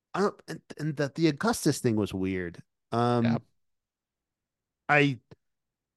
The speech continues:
Speaker 1: I liked him because I, I, we, we saw him and I was like,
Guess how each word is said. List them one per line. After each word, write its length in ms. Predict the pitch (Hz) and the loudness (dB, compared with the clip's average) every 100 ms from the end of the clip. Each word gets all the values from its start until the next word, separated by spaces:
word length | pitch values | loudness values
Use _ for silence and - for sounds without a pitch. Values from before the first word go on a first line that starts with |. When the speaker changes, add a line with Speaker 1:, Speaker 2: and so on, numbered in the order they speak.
| _ | _
Speaker 1:
I 120 | 139 | 4
liked 420 | 147 135 151 185 - | 4 6 4 4 0
him 340 | 135 120 117 | 0 0 0
because 260 | - 147 131 | -2 -2 2
I, 160 | 120 - | 2 0
I, 140 | 113 113 - | -6 -6 -4
we, 220 | 127 131 | -4 -2
we 140 | 127 127 | 2 2
saw 420 | 123 - 143 139 | 4 4 6 6
him 380 | 120 107 101 117 _ - | 4 -2 -4 -10 _ -6
and 560 | 117 113 110 107 107 - _ _ _ _ _ | -2 0 0 0 -4 -8 _ _ _ _ _
I 80 | 120 | 0
was 160 | 127 | 2
like, 80 | 117 | 0